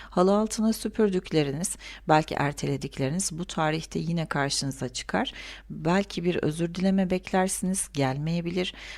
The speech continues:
Bu elbette ki kötü gidişatla ilişkiler için geçerli. Diğer yandan bu derecede yer alan sabit yıldızın güneşle olan birlikteliği,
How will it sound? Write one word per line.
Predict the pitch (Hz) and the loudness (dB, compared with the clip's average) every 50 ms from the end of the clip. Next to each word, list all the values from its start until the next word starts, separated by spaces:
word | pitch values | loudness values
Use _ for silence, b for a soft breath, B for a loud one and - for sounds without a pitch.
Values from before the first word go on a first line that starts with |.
| B B | B B
Bu | - 170 180 180 170 - | -2 0 0 0 2 2
elbette | - 170 170 165 175 180 - - 185 | 2 2 2 2 0 0 0 -2 -4
ki | 190 - 233 220 - | -4 -4 -6 -6 -4
kötü | - 160 160 - - | -2 -2 -2 -2 -2
gidişatla | 165 160 151 143 135 - - 147 143 - - 135 | -4 -4 -2 -2 -2 0 2 2 0 0 -2 -4
ilişkiler | 135 147 147 - - - 143 147 156 | -4 -2 -4 -4 -2 -2 0 0 0
için | 185 - - - 196 190 | -2 -2 -2 0 2 4
geçerli. | 185 190 190 - 214 190 185 185 185 190 190 B B B B B B - 151 | 4 2 2 4 4 6 6 6 4 2 0 B B B B B B -2 2
Diğer | 175 214 220 202 175 | 4 4 4 4 4
yandan | 156 160 147 143 143 131 139 139 143 143 | 2 2 0 0 0 0 0 0 -2 -4
bu | 175 180 | -2 2
derecede | 180 170 160 147 143 135 135 135 | 2 4 4 2 0 0 0 2
yer | 139 143 143 147 151 | 2 2 2 2 2
alan | 151 147 143 139 135 | 0 0 -2 -2 -2
sabit | 156 - - - 147 143 143 147 143 - - | -4 -2 0 2 2 4 2 0 -4 -4 -4
yıldızın | 151 143 139 139 - 139 139 143 139 | -2 -2 -2 -4 -4 -4 -4 -4 -4
güneşle | 143 135 151 185 - - - 190 | -2 -2 0 0 0 2 2 4
olan | 165 147 131 127 131 139 131 | 4 4 2 0 0 -2 -2
birlikteliği, | 131 107 143 151 - - - 185 180 185 185 185 | -2 -2 -2 -4 -4 0 0 2 2 4 2 2